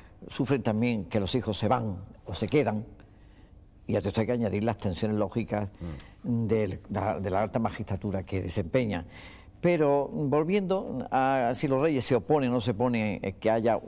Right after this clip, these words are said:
Speaker 1: una Gigi, o que haya una Diana, o que haya una Camila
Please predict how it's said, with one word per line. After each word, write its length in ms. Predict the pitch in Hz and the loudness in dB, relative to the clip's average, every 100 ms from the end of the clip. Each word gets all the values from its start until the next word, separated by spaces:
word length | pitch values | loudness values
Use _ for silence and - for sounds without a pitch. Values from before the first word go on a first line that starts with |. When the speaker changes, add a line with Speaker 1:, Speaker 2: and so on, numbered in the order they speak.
| - - - | -14 -20 -6
Speaker 1:
una 300 | 123 120 113 | 0 2 2
Gigi, 440 | 104 101 98 113 85 - - - - - - - | 0 0 2 0 -2 -10 -18 -20 -20 -20 -20 -6
o 160 | 113 107 | -2 -2
que 180 | 98 113 | 2 2
haya 360 | 123 113 107 - | 4 4 0 0
una 580 | 117 110 107 101 98 98 | -2 0 0 0 -2 -2
Diana, 640 | 110 123 123 101 90 - - - - - - - - - - | 2 4 2 0 -6 -12 -18 -20 -20 -20 -20 -20 -20 -14 -4
o 80 | |
que 100 | 98 | 2
haya 120 | 170 226 | 4 6
una 140 | 185 | 4
Camila 560 | 185 247 262 147 - | 4 2 0 0 -2